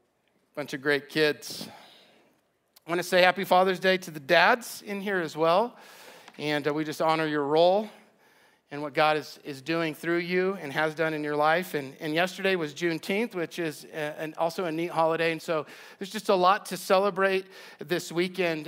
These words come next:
and, uh, we wanna recognize those things. Today, I want to continue, uh, talking about the subject of fear, and specifically, how is it that we're meant to deal with fear?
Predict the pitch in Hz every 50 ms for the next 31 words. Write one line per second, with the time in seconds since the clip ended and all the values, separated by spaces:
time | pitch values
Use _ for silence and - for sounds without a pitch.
0 | 160 - 165 156 156 156 151 151 151 151 147 151 156 156 151 147 139 143 147 147
1 | - 156 156 151 147 - 147 139 - - 147 135 127 - - _ _ - - -
2 | - _ _ - - _ - _ _ _ _ _ _ _ _ _ _ - - 226
3 | 180 170 233 269 302 294 277 254 - 214 240 254 247 247 240 233 233 240 - -
4 | 226 214 208 202 208 - 220 196 190 - - - 240 254 254 247 226 214 202 196
5 | 202 208 208 202 - - 208 196 185 180 180 - 202 202 196 - 226 214 208 185
6 | 160 180 170 170 180 180 - 175 - - - 214 196 190 165 160 190 190 185 185
7 | - - - - - 160 - - - - - 196 185 170 156 127 139 165 185 -
8 | _ - 175 160 156 - - - 190 165 - - 254 262 - 254 226 - - 175
9 | 160 151 156 180 185 _ - - - - - - - _ - - 226 226 220 220
10 | 240 285 277 220 214 196 180 202 233 - - 180 180 175 190 202 196 185 190 196
11 | 202 190 196 - 190 160 147 185 175 160 151 135 - - 120 87 -